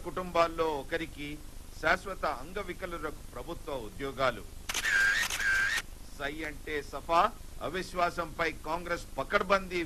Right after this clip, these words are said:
వ్యూహం, ధిక్కార ఎమ్మెల్యేలపై వేటు ఖాయం, ఏడాది దాకా పదవులు లేకుండా చేసే ఎత్తుగడ. ఏప్రిల్ చివరిలో స్థానిక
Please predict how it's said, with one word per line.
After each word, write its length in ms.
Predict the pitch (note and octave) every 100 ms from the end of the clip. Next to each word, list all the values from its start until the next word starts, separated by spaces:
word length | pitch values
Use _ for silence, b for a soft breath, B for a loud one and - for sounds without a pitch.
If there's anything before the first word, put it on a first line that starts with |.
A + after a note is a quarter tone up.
| C3+
వ్యూహం, 380 | D3+ C#3 C3+ C#3+ - - - -
ధిక్కార 440 | D#3+ D3+ - F3 E3+ D3
ఎమ్మెల్యేలపై 680 | D3+ F3+ F3+ E3+ E3 E3 D#3 C3+
వేటు 280 | A2 C#3 F#3+ -
ఖాయం, 340 | D#3 D3 C3+ C3+ - - - -
ఏడాది 500 | C3+ D#3 D3 D3 D3 C#3+
దాకా 300 | D3+ - D3+ C#3 -
పదవులు 380 | D3+ A3 G#3+ F#3
లేకుండా 480 | D#3+ D#3+ D#3+ D3+ C#3+ C3 -
చేసే 400 | B2+ A#2+ C3 B2 -
ఎత్తుగడ. 420 | F#2 - A#2 B2 A2 - - - - - - - A5+ - A5 G#5 B B - - - D#3+
ఏప్రిల్ 400 | F#3+ - F3+ - E3+
చివరిలో 440 | F#3 F#3+ F#3 F3
స్థానిక 480 | - D#3+ D#3+ -